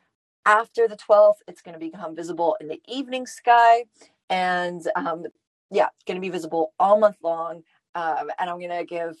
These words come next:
a full breakdown of how you guys can see it in tomorrow's podcast. Um, I'm so excited for that. I've tried hunting for, for <laughs> comets in the past,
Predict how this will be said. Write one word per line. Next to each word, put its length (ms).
a 60
full 320
breakdown 520
of 80
how 200
you 180
guys 240
can 160
see 300
it 220
in 100
tomorrow's 380
podcast. 680
Um, 340
I'm 160
so 240
excited 420
for 140
that. 340
I've 220
tried 400
hunting 380
for, 160
for 300
<laughs> 100
comets 440
in 60
the 60
past, 440